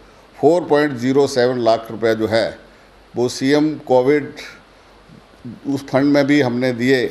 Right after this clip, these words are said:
और पीएम में भी एक पॉइंट नाइन वन जो है लाख रुपया जो है वो हमने यहाँ से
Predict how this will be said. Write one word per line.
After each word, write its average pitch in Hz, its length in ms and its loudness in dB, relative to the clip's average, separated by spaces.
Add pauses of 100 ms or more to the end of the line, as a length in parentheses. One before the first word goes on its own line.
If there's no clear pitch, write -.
(460)
और 131 160 2 (120)
पीएम 160 280 4
में 180 200 4
भी 170 120 4 (160)
एक 156 260 0
पॉइंट 147 300 0
नाइन 135 340 2 (280)
वन 131 260 2
जो 127 140 2
है 110 200 0 (480)
लाख 123 260 2
रुपया 123 260 0
जो 120 160 0
है 104 80 0
वो 123 100 0
हमने 113 340 0
यहाँ 104 280 -2
से 110 200 -2